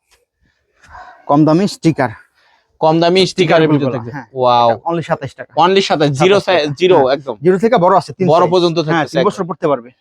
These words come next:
Speaker 2: আচ্ছা।
Speaker 1: তারপর আছে আপনার এই যে বিট গোল গলা।
Speaker 2: বিট গোল
Speaker 1: হ্যাঁ।
Speaker 2: গলা থাকতেছে। এই
Speaker 1: Only
Speaker 2: যে
Speaker 1: চল্লিশ
Speaker 2: দেখেন।
Speaker 1: টাকা।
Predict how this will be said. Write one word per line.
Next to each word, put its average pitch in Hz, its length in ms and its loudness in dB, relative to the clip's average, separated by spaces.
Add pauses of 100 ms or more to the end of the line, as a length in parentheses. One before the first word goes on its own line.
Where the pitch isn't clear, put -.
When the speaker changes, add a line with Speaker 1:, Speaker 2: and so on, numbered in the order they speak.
(260)
Speaker 2:
আচ্ছা। 110 440 -2 (560)
Speaker 1:
তারপর 143 240 0
আছে - 180 -2
আপনার 170 300 -2 (880)
এই 247 100 -2
যে 208 60 4
বিট 156 380 0
গোল 165 160 2
গলা। 117 180 -2 (400)
Speaker 2:
বিট 165 300 -2 (200)
গোল 156 160 2
Speaker 1:
হ্যাঁ। 143 100 2
Speaker 2:
গলা 139 180 2
থাকতেছে। 117 380 -10 (300)
এই 131 120 -2
Speaker 1:
Only 123 160 2
Speaker 2:
যে 117 60 -2
Speaker 1:
চল্লিশ 202 240 2
Speaker 2:
দেখেন। - 100 -10
Speaker 1:
টাকা। 131 160 -6